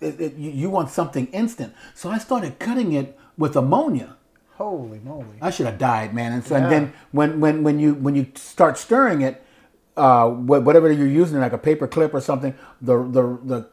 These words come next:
Speaker 1: rock and stuff goes on the paper clip, and you take it, and you're supposed to dry it out. Sometimes I couldn't even wait for it to dry out.
Speaker 2: Wow.
Speaker 1: I take it and stuck it in the pipe and smoke it, and I could tell the difference too, you know.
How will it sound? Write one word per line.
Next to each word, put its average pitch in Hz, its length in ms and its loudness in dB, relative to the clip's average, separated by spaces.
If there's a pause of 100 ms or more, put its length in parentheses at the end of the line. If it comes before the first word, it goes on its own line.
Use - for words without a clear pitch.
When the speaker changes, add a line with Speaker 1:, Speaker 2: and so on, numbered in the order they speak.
Speaker 1:
rock 131 420 2
and 143 100 -4
stuff 123 340 -2 (340)
goes 151 240 6
on 147 100 0
the 127 60 0
paper 143 280 2
clip, - 340 0 (180)
and 135 100 0
you 143 80 2
take 143 280 2
it, 151 40 0
and 139 160 -2
you're 135 80 0
supposed 226 360 0
to 156 60 -4
dry 151 280 4
it 147 60 -2
out. - 300 -2
Sometimes 254 240 2
I 247 40 -2
couldn't 247 160 0
even 208 100 -2
wait 220 160 -4
for 220 120 -2
it 196 60 -4
to 190 60 -4
dry 196 260 -2
out. 240 320 -8 (200)
Speaker 2:
Wow. 120 380 -18
Speaker 1:
I 131 140 0
take 165 180 2
it 165 40 0
and 139 80 -2
stuck - 180 4
it 180 60 4
in 170 80 2
the 151 60 0
pipe 165 160 2
and 123 100 -4
smoke 180 300 4
it, - 20 -4
and 123 80 -2
I 147 100 4
could 117 180 -6
tell 156 160 0
the 113 100 -4
difference 113 360 -10
too, 135 180 -8
you 127 120 -8
know. 117 180 -10